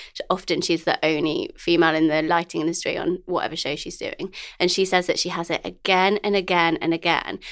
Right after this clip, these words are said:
that people will, um, ignore what she's suggesting and rig bits of kit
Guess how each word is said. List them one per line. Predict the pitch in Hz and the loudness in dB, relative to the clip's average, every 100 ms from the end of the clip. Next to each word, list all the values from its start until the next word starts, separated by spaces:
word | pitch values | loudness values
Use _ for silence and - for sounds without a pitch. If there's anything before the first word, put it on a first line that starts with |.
| - | -2
that | 170 - | 0 0
people | 208 190 185 175 165 | 0 0 0 0 2
will, | 170 165 165 - - | 2 2 0 -2 -2
um, | 165 165 160 | 0 2 2
ignore | 175 202 202 196 | 0 4 8 10
what | 180 - | 8 4
she's | - 165 | -2 -6
suggesting | - 170 - - 73 - - | -6 -6 -4 -2 -2 -2 0
and | 160 160 170 - | 0 2 -2 -4
rig | - 185 196 190 - | -12 -2 0 0 0
bits | 175 - - | -2 0 -2
of | - | -4
kit | - 196 - | 0 0 0